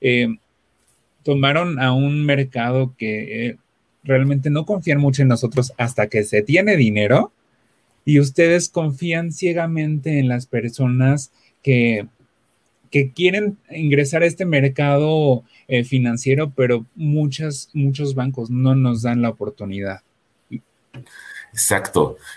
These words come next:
Speaker 2: Fíjate que te voy a hacer un comentario de dónde nace el nombre de, de, de Bexi, porque es algo que no, que no se sabe mucho,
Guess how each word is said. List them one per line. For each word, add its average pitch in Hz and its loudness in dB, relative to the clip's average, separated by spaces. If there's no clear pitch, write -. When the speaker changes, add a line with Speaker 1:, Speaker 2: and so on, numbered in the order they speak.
Speaker 2:
Fíjate 135 2
que 117 4
te 104 2
voy 110 4
a - 4
hacer 123 0
un 123 -2
comentario 101 2
de 98 0
dónde 110 2
nace 110 2
el 98 0
nombre 107 2
de, 92 0
de, 90 -2
de 90 0
Bexi, 98 0
porque - -10
es - -4
algo 110 -4
que 92 -6
no, 107 -2
que 90 0
no 95 -4
se 98 -8
sabe 98 -4
mucho, 98 -8